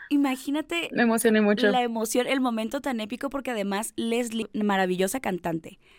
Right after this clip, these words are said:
Speaker 1: actriz,
Speaker 2: Gracias.
Speaker 1: es bien Disney fan. De hecho, hasta fuiste cast member. Entonces, realmente para una persona que además de amar el doblaje y amar su profesión, es Disney fan,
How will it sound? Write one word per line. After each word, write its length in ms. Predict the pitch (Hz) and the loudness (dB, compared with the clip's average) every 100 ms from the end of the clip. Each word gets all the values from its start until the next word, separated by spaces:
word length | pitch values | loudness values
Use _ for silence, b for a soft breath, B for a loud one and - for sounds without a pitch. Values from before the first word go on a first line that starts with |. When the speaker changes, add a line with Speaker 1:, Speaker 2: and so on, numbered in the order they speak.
| b _ | b _
Speaker 1:
actriz, 500 | 196 - 214 202 185 | -4 -4 -2 0 -2
Speaker 2:
Gracias. 380 | 190 - - - | -4 -10 -12 -4
Speaker 1:
es 240 | 277 302 - 247 | 0 0 -2 2
bien 240 | 302 311 | 4 6
Disney 340 | 311 294 302 | 4 6 4
fan. 360 | 294 269 294 254 | 2 0 0 2
De 140 | 233 | 2
hecho, 280 | 240 - 311 | 0 0 0
hasta 300 | 277 - 220 | 0 -2 -6
fuiste 380 | - 233 - 277 | -4 -6 -4 -8
cast 320 | 269 269 - | -6 -6 -2
member. 520 | 247 247 247 226 185 - B B B | 0 2 2 0 -2 -6 B B B
Entonces, 560 | 220 202 226 277 294 b b b | 0 2 0 0 -4 b b b
realmente 680 | - 226 214 220 247 254 262 | 0 4 6 4 2 2 0
para 160 | 277 220 | 0 2
una 140 | 254 | 0
persona 580 | 262 208 - 226 208 180 - _ | -2 -4 -2 -2 -2 -4 -10 _
que 180 | - 220 | 0 2
además 640 | 208 190 190 208 254 247 | 2 0 0 0 0 0
de 420 | 208 208 180 - - _ _ _ | -2 -2 -2 -6 -12 _ _ _
amar 300 | 202 202 202 | -2 2 0
el 100 | 262 | 0
doblaje 380 | 233 190 185 233 | 0 -2 -2 -2
y 40 | |
amar 300 | 190 180 185 | -2 0 -2
su 140 | 185 202 | -2 -6
profesión, 560 | 208 175 - 185 214 b b b _ | -6 -8 -4 -2 -2 b b b _
es 280 | 226 339 233 | 0 2 2
Disney 340 | 233 233 202 185 | 0 2 0 -2
fan, 340 | 180 185 262 | -2 -4 -6